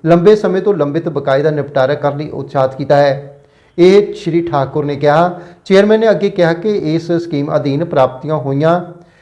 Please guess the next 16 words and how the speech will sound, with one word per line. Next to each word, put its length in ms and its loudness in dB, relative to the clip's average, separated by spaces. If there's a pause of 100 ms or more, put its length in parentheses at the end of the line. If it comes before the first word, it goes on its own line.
(180)
ਵੱਡੀ 320 2 (120)
ਗਿਣਤੀ 520 -2 (100)
ਅਰਜ਼ੀਆਂ 320 0
ਸਪਸ਼ਟ 380 0
ਤੌਰ 220 0
'ਤੇ 120 -2
ਮੌਜੂਦਾ 420 -2
ਸਰਕਾਰ 340 -2
ਦੀਆਂ 160 -6
ਨੀਤੀਆਂ 320 -4
ਵਿੱਚ 180 -6
ਵਪਾਰੀ 400 -2
ਭਾਈਚਾਰੇ 420 -2
ਦੇ 100 -6
ਵਿਸ਼ਵਾਸ 500 -2
ਨੂੰ 180 -6